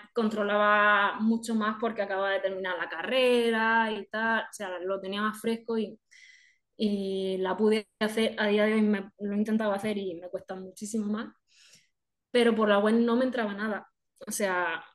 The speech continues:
yo me hice Instagram, creo que fue de dos mil dieciséis cuando empecé,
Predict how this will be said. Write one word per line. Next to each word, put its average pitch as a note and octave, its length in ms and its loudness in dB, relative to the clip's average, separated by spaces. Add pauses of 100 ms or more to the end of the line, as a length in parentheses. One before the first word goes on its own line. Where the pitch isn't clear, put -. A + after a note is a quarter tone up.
(160)
yo G#3+ 240 -8
me G#3+ 100 0
hice A3 120 -2
Instagram, G#3+ 640 -2
creo A3 160 -4
que A#3 100 0
fue A3+ 160 -4
de A3 80 -2
dos G3+ 160 0
mil G#3+ 200 0
dieciséis A3+ 540 -4
cuando G#3 200 -4
empecé, G#3 480 -10